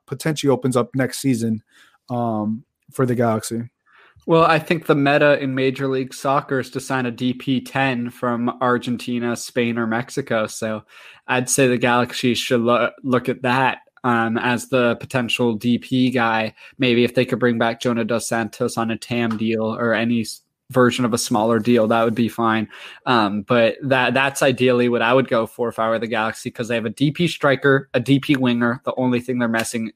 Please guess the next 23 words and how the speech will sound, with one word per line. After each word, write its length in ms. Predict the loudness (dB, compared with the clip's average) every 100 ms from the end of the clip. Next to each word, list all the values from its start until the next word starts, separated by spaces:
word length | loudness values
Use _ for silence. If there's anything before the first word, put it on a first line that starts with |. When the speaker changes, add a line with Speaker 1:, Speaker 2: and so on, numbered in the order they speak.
| _
Speaker 2:
uh, 80 | -4
they're 300 | 0 -2 -2
missing 600 | -4 -2 -2 -2 -6 -6 -6
is 140 | -2
a 80 | -2
D 220 | 0 -2
P 340 | 0 -2 -2 -8 -20 -14
striker. 360 | 0 0 0
Maybe 220 | 0 2 4
they're 140 | 2
Messi-ing 1160 | 2 0 -2 -2 0 -2 -6 _ 0 0 -2 -4
something, 540 | -4 -4 -2 -4 -4 -6
but, 180 | -2 -2
uh, 180 | -2 -4
no. 160 | -4 -2 -4 -6 -16
<laughs> 260 | -14 -4 0
Um, 360 | 2 2 0 0 -2 -2 0 0 2
Speaker 1:
<laughs> 0 |
Look 240 | 2 4
at 80 | 4
you 260 | 6 6
getting 240 | 6 6 0
creative. 640 | -2 2 2 2 -2 -6